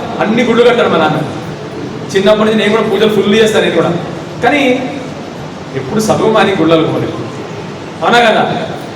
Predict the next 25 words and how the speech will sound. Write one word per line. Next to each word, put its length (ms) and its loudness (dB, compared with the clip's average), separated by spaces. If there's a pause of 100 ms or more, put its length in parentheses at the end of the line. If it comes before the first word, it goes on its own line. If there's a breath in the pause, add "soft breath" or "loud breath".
(160)
ఇప్పుడు 200 -2
ఈ 40 4
చదువుకునే 420 4
వయసులో 380 4
గుడి 280 6
ఏదంటే 300 4 (100)
బడే 160 6
గుడి, 180 2 (1040)
అర్థమైందా? 420 4 (840)
అక్కడ 180 2
బడే 600 2 (240)
మన 200 2
గుడి 120 8
కావాలి 360 4 (760)
చదువుకునే 400 2
వయసులో. 260 2 (800)
ఒక్కసారి 360 4
వాళ్ళు 180 4
చదువుకున్నాక 420 2
అన్ని 260 2
గుళ్ళు 120 2
తిరుగుతారు 280 2
ఎట్లా 180 2
వాళ్ళు 240 4
కూడా. 160 0